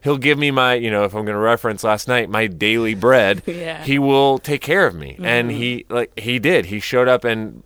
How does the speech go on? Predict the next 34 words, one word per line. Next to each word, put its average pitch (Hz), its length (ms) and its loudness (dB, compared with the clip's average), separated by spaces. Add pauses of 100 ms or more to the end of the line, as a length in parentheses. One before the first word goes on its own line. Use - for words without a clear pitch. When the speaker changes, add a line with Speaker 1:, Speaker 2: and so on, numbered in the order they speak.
Speaker 1:
you 110 100 -6
know, 87 220 -4 (200)
even 127 280 -2
more 123 200 2
so 123 200 -6
than 113 120 -4
you 110 120 -10
probably 104 500 -2 (380)
could 135 160 -2
have 104 100 -2
asked 98 320 -2
for. 76 320 -12 (100)
Speaker 2:
That's - 280 -10
true. - 80 -20 (100)
Speaker 1:
And 120 100 -2
that's, - 440 -2 (320)
<laughs> - 240 -20 (180)
yeah, 104 240 -2
because 95 320 -6
God 104 300 -6
is 95 100 -10
God. 98 260 -4
That's 104 220 -2
such 113 220 -2
a 107 80 -4
Speaker 2:
<laughs> - 120 -14
Speaker 1:
funny 101 220 -2
way 98 200 0
of 92 60 -4
saying 95 260 -4
that. 78 200 -8
But, 95 160 -6
like, 95 240 -4
he, 98 200 -10